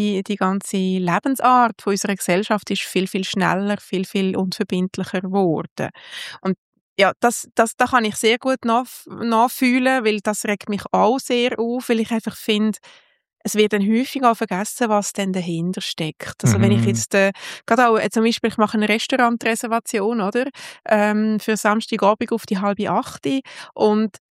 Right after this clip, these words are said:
Speaker 1: tauchen dann einfach nicht auf.
Speaker 2: Mhm.
Speaker 1: Also es
Speaker 2: Mhm.
Speaker 1: geht doch überhaupt nicht.
Speaker 2: Mhm.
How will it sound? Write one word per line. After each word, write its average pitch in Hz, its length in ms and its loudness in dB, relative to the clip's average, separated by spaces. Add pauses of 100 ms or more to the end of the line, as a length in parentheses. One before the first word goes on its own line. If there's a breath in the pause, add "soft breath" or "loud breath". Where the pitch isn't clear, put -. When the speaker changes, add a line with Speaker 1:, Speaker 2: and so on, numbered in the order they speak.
(140)
Speaker 1:
tauchen 170 320 0
dann 180 100 -2
einfach 170 380 -4
nicht 175 180 4
auf. - 400 -6
Speaker 2:
Mhm. 117 300 6
Speaker 1:
Also 123 160 0
es - 220 -4
Speaker 2:
Mhm. 117 260 4
Speaker 1:
geht 131 120 -2
doch - 140 -4
überhaupt - 640 -4
nicht. 262 400 0
Speaker 2:
Mhm. 123 320 0